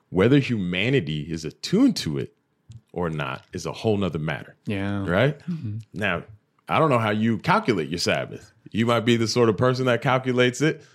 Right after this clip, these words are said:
Speaker 1: as we do, from Sabbath to Sabbath, in agreement with what we see as Saturday. That's where we're at. There are others who do because of a lunar reckoning, their Sabbath moves and the seven-day cycle. And, like,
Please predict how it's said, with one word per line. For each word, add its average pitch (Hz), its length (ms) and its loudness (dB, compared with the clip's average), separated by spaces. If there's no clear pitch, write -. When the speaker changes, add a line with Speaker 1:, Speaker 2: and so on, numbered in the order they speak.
Speaker 1:
as 101 200 -4
we 117 120 4
do, 143 300 4
from 101 140 -10
Sabbath 87 360 -2
to 92 80 -10
Sabbath, 90 540 0
in 95 140 -2
agreement 92 400 -4
with 92 140 -4
what 90 140 -2
we 80 120 -6
see 87 240 -2
as - 120 -2
Saturday. 82 600 -2
That's 92 180 -10
where 87 100 -4
we're 82 280 0
at. 85 260 -2
There 110 120 4
are - 100 0
others 110 380 2
who 104 100 0
do 101 280 2
because 92 320 -2
of 82 100 -4
a 82 40 0
lunar 95 380 -2
reckoning, 90 640 -2
their 87 220 -2
Sabbath 87 500 -4
moves 85 460 -6
and 73 160 -6
the 78 40 -8
seven-day 87 420 -4
cycle. 78 420 -6
And, 71 140 -10
like, 87 120 -14